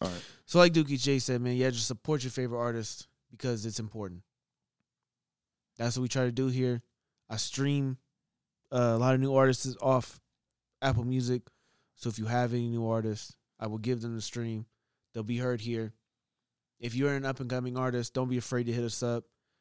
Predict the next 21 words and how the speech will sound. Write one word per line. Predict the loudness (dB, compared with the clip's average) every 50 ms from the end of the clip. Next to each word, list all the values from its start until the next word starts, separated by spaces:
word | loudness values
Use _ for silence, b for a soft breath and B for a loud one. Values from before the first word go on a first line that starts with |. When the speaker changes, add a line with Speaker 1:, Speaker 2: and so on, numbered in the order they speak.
| _ _ _ -2
Speaker 2:
Uh, | 2 4 4 4
shout | 4 2 4 4 4 6
out | 4 2 0
to | -4
Tune | -6 -4 -2 -2 -2 0
West | 2 2 2 2 0
Side, | 0 0 2 2 2
actually, | 2 0 0 -2 -4 -4
now | -2 -2 -2
that | 0
we're | 0 0
talking | 4 6 6 6 6 6
about | 8 8 8 8 8
it, | 4 0 _ _ _ _ _ _ _ _ _ _ _ _ 0
because | 2 6 6 6 8 8
I | 8 8
actually | 8 6 4 2 4
liked | 4 4 2 2 2
his, | 0 -2 0 0
uh, | -2 -2 -2 -2 -4
e-, | -2 -2 -2 -2 -2